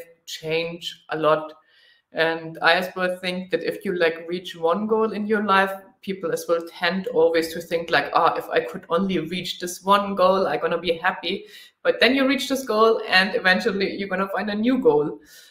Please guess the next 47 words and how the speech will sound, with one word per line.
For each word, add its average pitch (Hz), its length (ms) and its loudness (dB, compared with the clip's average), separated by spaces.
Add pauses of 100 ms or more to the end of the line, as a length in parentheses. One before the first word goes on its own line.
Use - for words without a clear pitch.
(140)
And, 175 380 0
um, 170 500 2
so 196 220 4
actually, 233 440 0
I 185 200 4
think 214 220 -4
my 180 280 4
goals 202 440 2
in 165 180 -2
life 165 400 4
changed 185 340 -6
a - 40 -6
lot. 170 320 2
When 156 140 -6
I 151 80 2
was 160 240 -2
younger, 170 260 0
I 147 280 2
always 156 360 -2
thought, 156 560 2
"I'm 151 220 -8
gonna 151 300 -6
make 143 240 -6
a - 100 -8
big - 180 -20
career, 247 640 4
I'm 175 180 2
gonna 160 460 2
earn 165 160 2
a 160 60 0
lot 156 140 -2
of 151 140 -4
money." 185 500 -2 (320)
And 156 140 -14
then, 156 160 -2
of 156 200 -8
course, 147 440 -8
at - 160 -14
one 147 160 -8
point 165 220 -14
in 156 100 -18
your 147 120 -6
life, - 340 -6
you 151 80 -16
maybe 139 220 -8
realize 147 600 -6
that - 260 -6